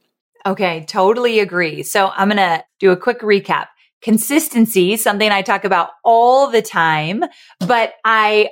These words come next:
also, I'm fourteen years in and still struggle with this sometimes. Like with TikTok, with my book is launching soon. So it's become, like, my focus and my obsession, where I was so consistent with TikTok and then I haven't been for the last month. And I'm like,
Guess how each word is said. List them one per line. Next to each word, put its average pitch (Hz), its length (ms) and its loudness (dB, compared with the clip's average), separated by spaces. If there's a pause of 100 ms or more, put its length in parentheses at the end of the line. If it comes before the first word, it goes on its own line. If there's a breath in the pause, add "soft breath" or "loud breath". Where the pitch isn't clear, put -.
also, 254 640 2
I'm 302 220 0 (100)
fourteen 277 520 -2
years 220 300 2
in 269 380 2 (280 loud breath)
and 247 160 2
still 415 260 2
struggle 220 420 0
with 190 140 2
this 190 180 0
sometimes. 180 540 -4
Like 196 180 -2
with 208 140 2
TikTok, 214 640 -2
with 190 100 -2 (180)
my 202 200 -2
book 277 240 -2
is 277 140 -8
launching 190 360 0
soon. 180 400 0 (240 loud breath)
So 226 140 2
it's 185 160 0
become, 202 400 -2
like, 170 280 -2
my 180 300 0
focus 196 600 0
and 185 80 -2
my 170 120 0
obsession, 185 640 -2 (280 soft breath)
where 214 380 2
I 208 100 2
was 202 220 2
so 330 220 2
consistent 269 500 -2
with 190 120 -4
TikTok 180 500 -2 (100)
and 208 200 2
then 214 100 4
I 226 100 2
haven't 269 460 -2
been 185 220 0
for 190 100 -4
the 175 140 2
last 170 360 0
month. 160 300 -2
And 196 80 -4
I'm 214 80 0
like, 214 180 0